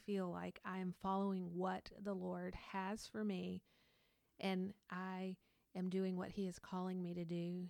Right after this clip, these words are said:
he will fill in the gaps. And I really rely on that wholeheartedly.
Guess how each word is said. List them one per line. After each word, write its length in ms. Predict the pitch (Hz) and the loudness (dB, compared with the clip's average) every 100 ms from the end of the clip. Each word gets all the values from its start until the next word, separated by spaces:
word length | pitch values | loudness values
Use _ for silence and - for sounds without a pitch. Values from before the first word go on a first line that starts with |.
| - | -2
he 160 | 208 | 0
will 140 | 190 180 - | 0 -2 -2
fill 180 | 180 170 | -2 0
in 120 | 165 | -2
the 80 | 170 | -6
gaps. 440 | - - - - _ _ | -8 -10 -12 -18 _ _
And 320 | 208 202 190 196 - | 2 4 4 2 -2
I 240 | 196 196 190 175 185 | 0 0 -2 -4 2
really 480 | 202 196 196 190 196 - | 4 6 2 0 -6 -6
rely 380 | 190 180 175 180 | -2 0 0 0
on 180 | 175 170 | 0 0
that 300 | 170 175 - 247 - - - 190 | -2 -4 -8 -14 -20 -20 -4 -2
wholeheartedly. 840 | 175 185 175 175 180 185 185 | 0 -2 -2 -2 -4 -6 -6